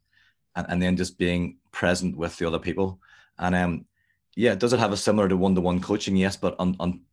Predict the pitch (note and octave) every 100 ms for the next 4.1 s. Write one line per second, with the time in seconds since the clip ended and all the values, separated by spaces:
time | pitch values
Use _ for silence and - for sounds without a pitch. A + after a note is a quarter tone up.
0 | - F2+ F#2 A#2 C3 B2 G#2 F#2 - G#2+
1 | A2+ F#2+ - F#2+ G#2+ E2 - _ _ _
2 | - - F2+ F2 - F#2+ G2 F#2 F#2 E2+
3 | F2 F2 E2+ F#2 E2+ E2 E2+ E2+ F#2 G#2
4 | G#2+